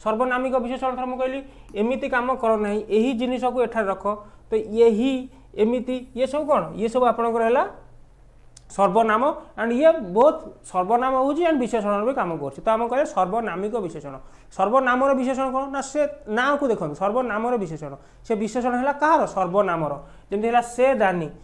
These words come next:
ତ ଇଏ ହେଲା ଆପଣଙ୍କ, ସେ ହେଇଗଲା ସର୍ବନାମ, ତାପରେ ଆପଣଙ୍କର ହେଇଗଲା ଦାନୀ ହେଇଗଲା ଆପଣଙ୍କ କ'ଣ? ବିଶେଷଣ।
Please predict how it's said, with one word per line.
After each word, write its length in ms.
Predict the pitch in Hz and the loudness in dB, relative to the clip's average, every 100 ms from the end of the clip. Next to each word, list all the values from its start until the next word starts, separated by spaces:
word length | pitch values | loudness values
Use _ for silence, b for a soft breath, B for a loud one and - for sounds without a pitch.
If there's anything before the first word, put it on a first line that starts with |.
| b - | b -2
ତ 40 | |
ଇଏ 240 | 208 214 269 | 0 4 4
ହେଲା 200 | 262 269 | 6 6
ଆପଣଙ୍କ, 240 | 262 262 | 6 4
ସେ 220 | 262 - 269 | 2 4 6
ହେଇଗଲା 280 | 269 277 | 6 6
ସର୍ବନାମ, 680 | 277 254 247 269 277 320 349 B B B - 185 | 4 2 2 2 4 2 0 B B B -4 2
ତାପରେ 280 | 208 233 | 4 4
ଆପଣଙ୍କର 360 | 220 220 226 226 | 2 2 0 2
ହେଇଗଲା 360 | 214 226 302 359 - | 2 2 0 -2 -6
ଦାନୀ 340 | 185 190 214 | 0 2 2
ହେଇଗଲା 200 | 214 220 | 2 4
ଆପଣଙ୍କ 200 | 220 269 | 4 2
କ'ଣ? 120 | 294 185 - | 0 -4 -6
ବିଶେଷଣ। 380 | 175 160 151 | -12 -12 -18